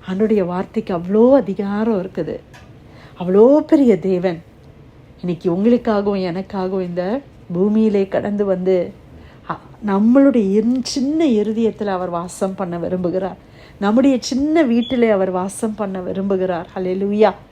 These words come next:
அதுதான் ஆண்டவருடைய அன்பு, இல்ல? ஆண்டவர் நம்ம மேல வச்சிருக்கிற அன்புக்கு இது, இதை தவிர வேற என்ன அடையாளம் இருக்கு? அவ்வளோ பெரிய தேவன்.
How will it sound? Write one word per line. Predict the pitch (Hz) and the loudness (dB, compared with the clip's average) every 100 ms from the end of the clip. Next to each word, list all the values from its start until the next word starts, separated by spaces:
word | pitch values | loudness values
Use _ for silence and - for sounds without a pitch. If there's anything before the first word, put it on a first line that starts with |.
| - - - | -20 -18 -8
அதுதான் | 190 196 214 233 196 - - | -2 0 2 0 -2 -10 -12
ஆண்டவருடைய | 180 180 190 185 180 | -8 -2 -2 0 -2
அன்பு, | 170 180 202 185 | -2 -2 -2 -2
இல்ல? | 185 202 277 - - - | -2 -2 -4 -6 -20 -8
ஆண்டவர் | 190 190 202 | -4 -2 -2
நம்ம | 196 190 | -2 -4
மேல | 202 220 247 220 | -2 0 2 0
வச்சிருக்கிற | - 226 233 | -2 -6 -2
அன்புக்கு | 220 185 208 240 277 247 196 220 240 | -2 -2 2 2 2 2 2 2 -2
இது, | 202 240 214 | -2 -2 0
இதை | 214 247 | 0 2
தவிர | 254 277 302 | 2 4 4
வேற | 226 | 2
என்ன | 208 208 254 | -2 -2 -2
அடையாளம் | 214 214 233 226 | 0 2 4 2
இருக்கு? | 196 196 | 0 -4
அவ்வளோ | 190 240 262 330 320 | 0 4 6 6 4
பெரிய | 302 285 226 | 0 2 4
தேவன். | 247 254 | 6 6